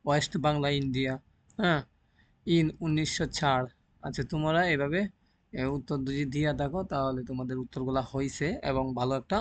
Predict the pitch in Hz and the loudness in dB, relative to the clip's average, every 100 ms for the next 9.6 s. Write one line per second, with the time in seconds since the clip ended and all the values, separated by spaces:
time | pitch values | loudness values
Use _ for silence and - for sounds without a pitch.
0 | 226 143 127 123 - 120 117 220 - 127 | -2 0 0 0 -2 -2 0 -4 -6 -6
1 | 120 117 131 127 127 135 - 175 175 160 | -4 -4 -2 0 0 -2 -2 0 2 2
2 | 147 131 127 185 - _ _ _ _ _ | 2 2 0 -2 -6 _ _ _ _ _
3 | _ _ 170 160 147 143 135 143 139 135 | _ _ 2 4 4 2 2 0 0 -2
4 | 131 - 135 127 127 - - 160 160 160 | -4 -4 -6 -4 -6 -6 -6 2 2 2
5 | - 156 - 160 160 - 185 175 147 151 | -2 -4 0 0 0 -4 -4 -2 0 0
6 | 165 - 170 160 151 139 135 156 156 151 | 0 0 2 2 2 2 0 0 2 0
7 | 135 135 135 165 202 - 135 131 131 131 | 0 -2 0 0 -2 0 0 2 2 2
8 | 135 135 143 _ _ _ 147 143 139 127 | 0 -2 -6 _ _ _ 0 0 0 0
9 | 135 131 135 127 139 127 | 0 0 -4 -2 -2 -2